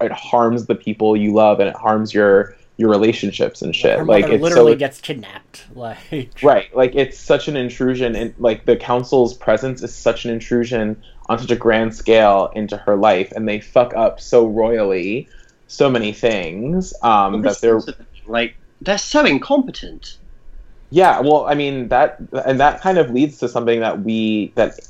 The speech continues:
Speaker 1: Ian and I were talking about that we wanted to bring up is, in terms of council incompetence, like, who in their right mind thinks that it's okay to put an eighteen-year-old girl in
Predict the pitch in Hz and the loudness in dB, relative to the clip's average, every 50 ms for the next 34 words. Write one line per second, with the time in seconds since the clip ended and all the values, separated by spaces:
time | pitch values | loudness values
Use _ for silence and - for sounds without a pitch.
0 | - - - - 107 143 165 170 143 120 113 107 104 107 104 104 101 107 - - | -20 -18 -10 -4 0 0 2 2 2 2 4 4 4 2 2 0 -2 -2 -4 -4
1 | 107 101 104 104 101 101 101 101 98 - - - - - _ - - - - 117 | -2 0 2 4 4 4 4 2 2 -2 -8 -20 -20 -20 _ -20 -20 -6 0 0
2 | 110 95 110 110 113 113 110 110 104 - 110 110 110 107 107 - - - - 113 | 0 2 2 0 0 0 -2 -2 -2 -4 -4 -2 0 0 0 -2 -2 -2 0 2
3 | 110 104 101 101 104 104 - - - - - - - _ _ _ _ - - _ | 2 2 2 0 -2 -4 -6 -12 -20 -20 -20 -20 -20 _ _ _ _ -20 -20 _
4 | - - - - 147 143 - - - 196 196 185 165 - - - - 139 139 - | -14 -10 -4 -2 -2 -2 0 0 0 0 2 2 0 0 0 -2 -4 -4 -2 -2
5 | 156 139 120 117 110 - 120 123 127 - - - 107 101 101 104 - - - 123 | -2 -2 -2 -2 -4 -4 -4 -4 -4 -4 -6 -6 -4 -6 -6 -6 -10 -4 0 2
6 | 110 107 - - - - - - - - - - - - 196 240 247 233 202 190 | 2 2 0 -4 -12 -18 -18 -18 -20 -20 -14 -4 0 4 4 6 6 6 4 4
7 | 185 185 175 160 127 123 127 135 143 - 131 127 123 127 131 127 117 110 107 107 | 4 4 4 4 4 4 2 2 0 -2 -4 -6 -4 -4 -4 -4 -4 -6 -6 -8
8 | 113 - - 127 127 131 - - - 127 120 117 - - - - 123 127 127 - | -6 -2 0 0 0 -2 -4 -2 0 0 0 0 -2 -2 0 2 2 2 2 -2
9 | - 123 123 123 110 98 95 95 107 - - _ _ _ _ - - 147 - - | -2 0 2 2 2 2 0 -2 -4 -6 -10 _ _ _ _ -6 -4 -4 -2 0
10 | - 170 - 151 143 131 131 131 - - 165 151 147 139 139 135 127 123 123 120 | 2 2 2 0 -2 -8 -10 -12 -10 -8 -8 -8 -6 -4 -2 -2 -2 -2 0 2
11 | 120 120 117 113 110 107 107 110 113 - - - - - - _ - 120 123 123 | 2 4 4 4 4 2 2 0 -2 -6 -12 -20 -20 -20 -20 _ -8 -4 -2 -2
12 | 123 123 123 113 - | 0 0 -2 -4 -6